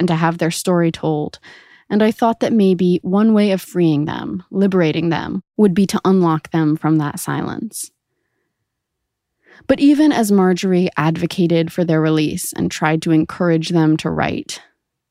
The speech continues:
the girls remained in Broadmoor, locked up, their creativity slowly dripping away. Marjorie was writing a book about them,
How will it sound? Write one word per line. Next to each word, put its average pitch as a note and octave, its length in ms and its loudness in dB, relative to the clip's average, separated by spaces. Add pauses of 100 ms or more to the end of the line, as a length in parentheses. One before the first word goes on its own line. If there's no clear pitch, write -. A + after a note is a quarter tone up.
(120)
the G3 120 2
girls A3 520 0
remained D#3+ 600 4
in E3 200 2
Broadmoor, D#3 680 -4 (440)
locked D#3 320 -2
up, - 280 -10 (720)
their F3+ 120 2
creativity E3 720 0
slowly D3+ 560 0
dripping - 380 -4
away. - 500 -6 (1300)
Marjorie A3+ 480 4
was F#3 180 2
writing F3 300 4
a D#3 60 2
book D#3 200 -2
about C#3+ 300 -2
them, - 420 -4